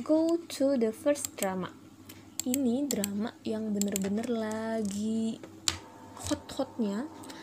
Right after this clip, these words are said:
sampai emak-emak. <laughs> Iya, ini sampai emak-emak, sampai orang-orang yang nggak suka drama Korea pun nonton drama ini. Ini bener-bener lagi trending filmnya, yang membuat penontonnya juga ikut berdosa.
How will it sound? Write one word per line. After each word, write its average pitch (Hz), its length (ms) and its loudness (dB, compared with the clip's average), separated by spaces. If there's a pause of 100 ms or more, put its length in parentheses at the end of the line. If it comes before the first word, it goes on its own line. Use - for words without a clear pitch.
(140)
sampai 226 320 -4
emak-emak. 277 640 -2 (320)
<laughs> - 320 -2 (420)
Iya, 220 240 2
ini 233 160 2
sampai 233 240 -2
emak-emak, 214 560 -4
sampai 233 320 -6
orang-orang 226 400 -4
yang 214 160 -2
nggak 208 160 -2
suka 220 240 -4
drama 202 400 -2
Korea 214 320 -6
pun 254 240 -2
nonton 220 400 0
drama 190 240 0
ini. 190 240 -2 (640)
Ini 220 320 2
bener-bener 196 640 2
lagi 214 240 -2
trending 202 560 0
filmnya, 208 640 0 (480)
yang 226 320 0 (720)
membuat 233 480 2
penontonnya 302 480 0
juga 233 240 2
ikut - 240 -2
berdosa. 220 640 -2